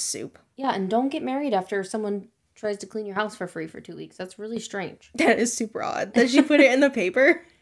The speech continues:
Speaker 2: Yeah.
Speaker 1: Like, and of course, like, you know, she, it looked like she targeted widowers.
Speaker 2: Yeah.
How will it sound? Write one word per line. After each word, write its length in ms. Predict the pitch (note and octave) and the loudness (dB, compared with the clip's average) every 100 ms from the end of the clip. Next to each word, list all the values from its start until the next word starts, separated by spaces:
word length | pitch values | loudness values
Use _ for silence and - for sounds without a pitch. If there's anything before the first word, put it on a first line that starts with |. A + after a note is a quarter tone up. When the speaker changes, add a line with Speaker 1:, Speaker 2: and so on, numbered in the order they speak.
| _ _ _ _ G#3 | _ _ _ _ -12
Speaker 2:
Yeah. 340 | G#3 F3 F3 - _ - | -8 -8 -10 -18 _ 0
Speaker 1:
Like, 440 | B3+ A3+ G3+ - _ _ _ _ _ | 4 4 2 -6 _ _ _ _ _
and 180 | B3+ C4+ | 6 8
of 140 | C4 - | 6 4
course, 340 | B3 A3+ A#3 | 4 4 2
like, 420 | G3 F3+ F3 _ _ _ _ | 0 0 -2 _ _ _ _
you 140 | A3+ | 0
know, 180 | G#3 E3+ | 2 0
she, 320 | G#3+ B3 A3+ _ | -2 -4 -6 _
it 120 | - A3 | 0 2
looked 160 | A#3 | 2
like 120 | B3+ | 0
she 320 | A#3 - - F#3 | -2 -8 -10 -12
targeted 540 | - F#3+ F#3 F3 E3+ | -6 -6 -2 -4 -4
widowers. 680 | E3 F#3 G#3 G#3 A#3 A#3 - _ | -4 -4 -4 -2 -2 -2 -12 _
Speaker 2:
Yeah. 220 | A3 - | -8 -8